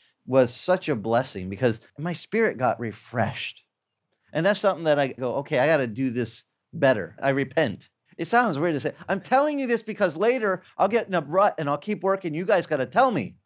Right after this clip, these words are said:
"Remember what you said that we should do?" See, and I don't wanna be the kind of leader that says, "Do as I say,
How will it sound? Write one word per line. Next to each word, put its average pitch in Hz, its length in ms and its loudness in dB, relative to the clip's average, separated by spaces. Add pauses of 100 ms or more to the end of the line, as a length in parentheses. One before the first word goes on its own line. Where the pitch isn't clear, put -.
(400)
"Remember 302 480 -2
what 269 220 2
you 220 140 0
said 254 440 0 (540)
that 190 200 2
we 220 220 2
should 254 240 0
do?" 247 380 0 (240)
See, 208 200 -4
and 190 140 2
I 226 140 2
don't 247 240 0
wanna 208 240 2
be 175 160 -2
the 127 180 -4
kind 165 300 -4
of 135 100 0
leader 135 240 -2
that 113 140 -4
says, 123 180 -2
"Do 180 300 -2
as 165 180 2
I 127 120 2
say, 147 480 2